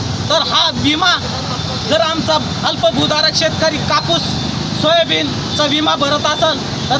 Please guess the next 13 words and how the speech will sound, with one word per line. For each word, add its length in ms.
त्याला 240
एकही 340
रुपया 240
भेटला 300
जात 240
नाही. 160
आणि 220
ज्या 380
माणसाच्या 540
विमा 260
भरला 320
जातो 340
फळबागचा, 480